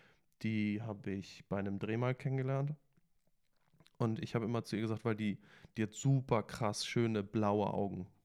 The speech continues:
so richtig strahlend, ne, ne wirklich, äh, schöne junge Frau. Und ich hab zu ihr gesagt, so: "Ey, ich hätte so Lust, mal Porträts von dir zu machen, weil deine Augen, die sind so,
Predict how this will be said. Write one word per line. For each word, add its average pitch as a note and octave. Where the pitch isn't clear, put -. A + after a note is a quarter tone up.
so G#2+
richtig -
strahlend, G2
ne, A2
ne G#2+
wirklich, A#2
äh, G2
schöne C#3
junge A#2
Frau. A2
Und -
ich -
hab A#2
zu -
ihr -
gesagt, A2
so: -
"Ey, A2
ich -
hätte A#2+
so C3
Lust, C3
mal A2+
Porträts -
von A2+
dir G2+
zu -
machen, G2+
weil G#2+
deine G#2+
Augen, A#2
die G#2+
sind G#2+
so, A#2+